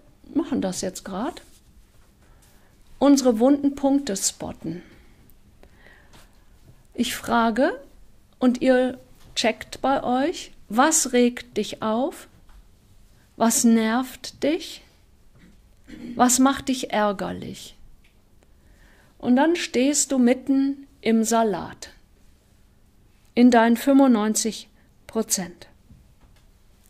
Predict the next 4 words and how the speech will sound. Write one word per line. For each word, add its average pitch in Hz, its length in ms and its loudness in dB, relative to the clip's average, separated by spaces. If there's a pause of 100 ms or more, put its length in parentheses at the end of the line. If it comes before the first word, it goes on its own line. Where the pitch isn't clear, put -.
(2250)
Ich - 180 2
sag 262 180 2
mal 233 180 2
jetzt 208 220 -6